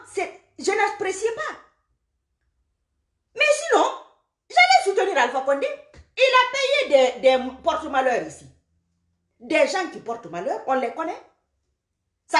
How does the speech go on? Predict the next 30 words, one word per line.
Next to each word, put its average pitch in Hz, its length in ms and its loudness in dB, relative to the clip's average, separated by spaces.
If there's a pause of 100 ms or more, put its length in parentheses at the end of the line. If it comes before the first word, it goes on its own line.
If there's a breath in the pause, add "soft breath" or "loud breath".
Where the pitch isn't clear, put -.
s'est 269 120 0
terminé 254 360 -4
comment ? - 360 -12 (1700)
Ça 370 160 0
s'est 381 160 0
terminé 311 380 0
comment ? 180 300 -6 (920)
Voilà 320 260 4
le 226 120 2
malheur, 247 320 0
malheur 240 240 0
sur - 160 -16
malheur. 170 300 -8 (160 loud breath)
Les 277 200 6
porte-malheurs 359 540 0
là 254 200 0
ont 214 40 -12
commencé 254 340 -2
à 226 120 -2
parler 233 260 -2
du 190 80 -10
bien 214 180 0
de 180 60 -8
Seydou 202 240 -4
Dalé 185 180 -4
Diallo. 170 220 -6
Voilà 196 240 -4
ce 208 60 -10
qu'il 160 200 -12
est. - 180 -16